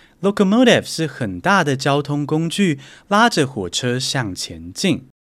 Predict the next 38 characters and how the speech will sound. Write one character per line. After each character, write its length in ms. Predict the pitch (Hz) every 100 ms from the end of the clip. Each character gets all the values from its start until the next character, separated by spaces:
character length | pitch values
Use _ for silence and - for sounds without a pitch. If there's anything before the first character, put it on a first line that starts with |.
| _ _ -
而 140 | 147
例 200 | 185 247
句 220 | 196 208
是， 320 | 180 202 175 - - -
“Steam 460 | - - 220 254
locomotives 840 | 233 170 - 147 160 214 139 113 - _
pumped 400 | - 139 131 135
out 200 | 117 117 -
clouds 460 | - 165 180 196 180
of 140 | 165
white 320 | - 127 127
smoke.” 680 | 131 - 135 180 - - - - _ _ _ _ - _ -
蒸 220 | 190 220
汽 180 | 214 254
的 140 | 196
locomotive 800 | 143 135 143 135 147 151 101 -
会 120 | 123
喷 280 | 107 113 104
出 200 | - 107
白 300 | 104 92 82
烟。 480 | 90 120 185 208 226 _ _ _ _ _ _
所 180 | - 254
以 160 | 233 -
locomotive 720 | 165 135 156 143 190 262 220
就 200 | 135 180
是 200 | 170 175
火 260 | 156 110 90
车 180 | - 143
的 240 | 139 123 131
哪 180 | 113 98
一 80 | 98
个 140 | 165
部 180 | 160 214
分 240 | 202 220
呢？ 320 | 202 196 202 202 _ _ _ _ _
火 220 | - 104 90
车 240 | - 143
头。 460 | 135 127 131 170